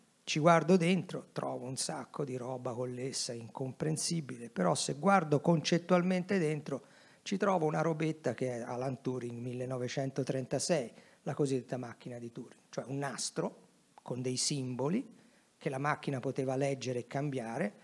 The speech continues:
e poi poteva fare andare avanti e indietro questo nastro e scriverci e leggerci sopra. Questa è la macchina di Turing. Una cosa così sciocca è quella che noi compa-, chiamiamo una macchina a computabilità massima,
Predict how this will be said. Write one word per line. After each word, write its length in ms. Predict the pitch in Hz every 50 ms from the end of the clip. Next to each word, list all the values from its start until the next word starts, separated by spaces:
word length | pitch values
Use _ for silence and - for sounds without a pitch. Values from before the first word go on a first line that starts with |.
| - - - _ _
e 140 | - 311 -
poi 100 | - 151
poteva 340 | - 156 147 151 131 127 120
fare 180 | - 131 131
andare 260 | 123 131 139 139 131 135
avanti 280 | 147 139 139 - -
e 40 | 156
indietro 340 | 147 117 117 120 120 - 120
questo 300 | 110 117 113 - - 135
nastro 540 | 120 104 - - - - - - 123 - -
e 100 | - -
scriverci 600 | - - - - 123 117 113 107 - - - 113 - - - - _ _
e 120 | - 160
leggerci 540 | 123 107 113 113 - - - - - - -
sopra. 360 | - - - - - - - - -
Questa 180 | - - - -
è 20 |
la 80 | - 147
macchina 400 | 143 143 127 - - - 135 127
di 160 | 120 117 -
Turing. 260 | - 131 139 - - - - - - - - - - - -
Una 160 | - 180 196 214
cosa 220 | 269 233 202 180
così 240 | 143 180 170 175 190
sciocca 840 | - - - 196 151 127 - - - - 165 196 202 - - - _ _
è 240 | - 190 208 208 - - - - _
quella 240 | - - 202 196 170
che 140 | - 180 185
noi 120 | 190 190
compa-, 540 | - 185 175 151 - - 175 175 160 143 147 - - 185 185 175 175
chiamiamo 360 | - 180 175 180 175 180 165
una 120 | 156 156
macchina 400 | 156 165 170 170 - - 180 160
a 80 | 143 -
computabilità 960 | - - 214 196 185 185 - 185 180 185 175 165 175 175 175 170 - 185 180
massima, 640 | 180 175 175 180 151 - - - - 135 123 123 123